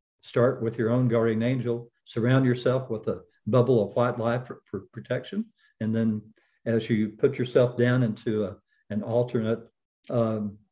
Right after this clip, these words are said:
state of being, uh, just say, "I'd like to speak to my guardian angel."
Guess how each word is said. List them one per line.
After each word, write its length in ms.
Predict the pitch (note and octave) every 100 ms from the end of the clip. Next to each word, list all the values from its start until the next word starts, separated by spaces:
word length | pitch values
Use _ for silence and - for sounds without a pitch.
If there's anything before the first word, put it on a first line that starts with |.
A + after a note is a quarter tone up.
| _ - _ B2+
state 380 | - C3+ C3
of 200 | A#2 G2+
being, 460 | A#2 C3+ D#3 E3+ G3 _ _ -
uh, 100 | B2
just 240 | A2+ B2
say, 140 | - A#2
"I'd 140 | A2
like 220 | A#2+ A#2+
to 260 | B2+ A2+ A#2
speak 300 | - B2+ A#2+
to 80 | A#2+
my 180 | A2+ A2+
guardian 360 | A2+ A2+ A#2
angel." 360 | C3 - -